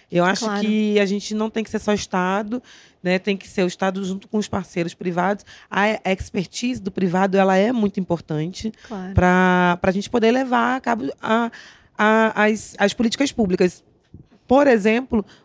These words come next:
Speaker 1: o setor de saneamento. Eu acho que o setor de saneamento, ele é uma,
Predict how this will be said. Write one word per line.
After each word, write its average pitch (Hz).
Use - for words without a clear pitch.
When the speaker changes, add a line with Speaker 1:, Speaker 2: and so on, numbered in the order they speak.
Speaker 1:
o 226
setor 247
de -
saneamento. 190
Eu 196
acho 240
que -
o -
setor 247
de 220
saneamento, 233
ele 233
é 233
uma, 226